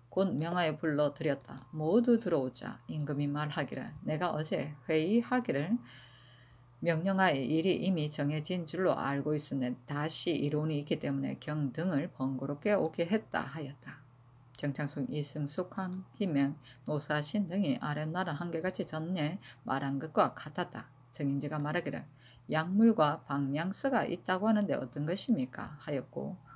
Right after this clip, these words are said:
허종은 탑전에 나아가서 아뢰기를, "비록 약물이 있었으나 도구의 해를 입은 자가 없었으니 진실로 용서해 줄 바입니다. 또 일이 골육 사이에 나온 것인데, 발설한다면 문호가 온전하지 못하고,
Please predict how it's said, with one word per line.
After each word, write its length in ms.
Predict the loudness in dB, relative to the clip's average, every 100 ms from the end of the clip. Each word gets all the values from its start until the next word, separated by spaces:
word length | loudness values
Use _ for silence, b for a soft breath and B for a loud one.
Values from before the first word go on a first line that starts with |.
| -6
허종은 460 | 0 0 0 -2 -4 -4
탑전에 580 | -4 -4 0 6 6 6
나아가서 600 | 0 -2 -4 -6 -6 -8
아뢰기를, 500 | -6 -6 -6 -8 -10 B B B 2
"비록 340 | 4 4 0
약물이 420 | -2 4 4 4
있었으나 640 | 2 0 -6 -4 -4 -6
도구의 400 | -4 0 2 2 0
해를 280 | 0 2 2
입은 200 | 4 6
자가 200 | 4 0
없었으니 560 | -2 -4 -4 0 0 -2 B B B
진실로 500 | 4 6 8 4 4
용서해 380 | 0 -2 0 0
줄 240 | 2 0 0
바입니다. 960 | 2 4 6 4 2 -2 -4 -6 -8 -16 B B B 2
또 160 | 4
일이 380 | 4 4 4 4
골육 360 | 0 -2 0 -2
사이에 460 | -2 2 4 4
나온 400 | 4 2 0 0
것인데, 840 | 0 0 -2 -2 0 2 2 0 -4
발설한다면 920 | -2 -2 0 2 4 6 6 6 4
문호가 320 | -2 -2 -2
온전하지 520 | -2 -2 -2 -2 0
못하고, 480 | -2 -2 -2 -2 -4